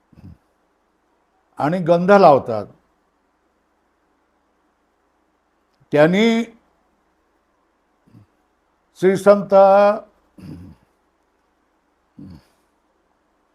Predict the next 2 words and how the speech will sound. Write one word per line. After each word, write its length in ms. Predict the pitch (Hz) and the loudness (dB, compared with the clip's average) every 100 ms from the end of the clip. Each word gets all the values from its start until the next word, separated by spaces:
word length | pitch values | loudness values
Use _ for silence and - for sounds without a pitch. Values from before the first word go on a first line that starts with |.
| _ _ _ _ _ _ _ _ _ _ _ _ _ _ _ | _ _ _ _ _ _ _ _ _ _ _ _ _ _ _
शंकरपुरी 680 | - 165 175 214 151 196 202 | -4 -2 2 2 2 -2 -2
महाराज 640 | 190 185 180 190 160 120 | 0 2 4 4 2 0